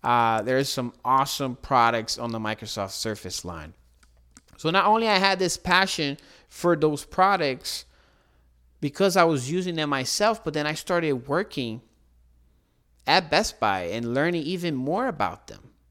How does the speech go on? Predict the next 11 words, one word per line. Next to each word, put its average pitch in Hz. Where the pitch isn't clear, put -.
Enough 143
so 190
that 117
I 139
got 135
promoted 120
to -
a 120
Microsoft 123
expert -
position. -